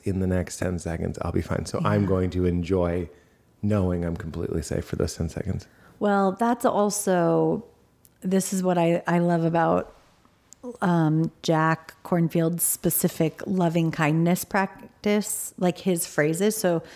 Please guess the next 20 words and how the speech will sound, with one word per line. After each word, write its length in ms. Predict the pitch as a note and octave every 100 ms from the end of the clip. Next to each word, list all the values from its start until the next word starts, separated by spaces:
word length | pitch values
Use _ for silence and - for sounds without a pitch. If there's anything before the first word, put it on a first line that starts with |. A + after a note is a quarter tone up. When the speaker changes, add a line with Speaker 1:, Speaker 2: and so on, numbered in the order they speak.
| - - -
Speaker 2:
loving 300 | G3 F3+ F3
kindness 320 | F3 D#3+ D3+
practices, 680 | D#3+ D3+ D#3 - D#3+ D#3 -
you 120 | E3
say 540 | D3+ D3+ D3+ D3+ D3 - - - _ -
loving 380 | G3+ F3+ E3 D#3+
phrases 1040 | - - - - D3+ D3 D#3 D#3+ D#3+ D#3 -
to 160 | -
yourself 440 | D#3+ D#3 D#3+ D#3 D3+
and 120 | D#3
then 140 | D3+ D#3
to 140 | F3 -
others, 500 | E3 D#3+ D#3+ D#3 - - - - - _ - -
uh, 320 | E3+ E3 D#3
as 200 | - D#3+
a 80 | D#3+
practice 440 | D3+ D#3 D3 D3+ D#3
of 160 | D3
cultivating 580 | - D3+ - D#3 D#3 D#3
compassion. 640 | - D3+ D#3+ D#3 - D3+